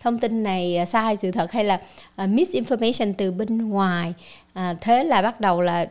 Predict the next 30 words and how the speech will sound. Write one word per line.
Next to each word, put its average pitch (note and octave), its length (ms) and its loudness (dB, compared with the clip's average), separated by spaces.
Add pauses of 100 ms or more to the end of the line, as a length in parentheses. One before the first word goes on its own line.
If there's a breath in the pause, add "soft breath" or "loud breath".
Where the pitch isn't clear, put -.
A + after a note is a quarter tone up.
(140)
gắn C#4 300 -2
cái E4 100 -6
thẻ G#3 180 0
đỏ, G3 380 2
thẻ G#3 120 2
vàng F#3+ 240 0
cho F#3+ 120 -6
người G3 100 -4
ta, F#3+ 220 2
hoặc F#3+ 200 -6
là F#3 140 2
suspend G#3 560 -2
cái - 160 -8
account G3+ 280 -4
của G#3 60 -8
người A3+ 140 -4
ta, F#3+ 180 -2
hoặc F3+ 220 -6
là, F3 260 0 (400 soft breath)
ờ, F3 340 -4 (100)
deactivate A3+ 580 -2
account G3 440 -6
luôn. G3+ 260 -6
Thì G3+ 80 -8
bây F#3 120 -8
giờ F3+ 240 -6
có G#3+ 280 -4 (100)
cái, A3 280 -4
cái A3+ 280 -2 (360 soft breath)
bằng F3+ 200 -4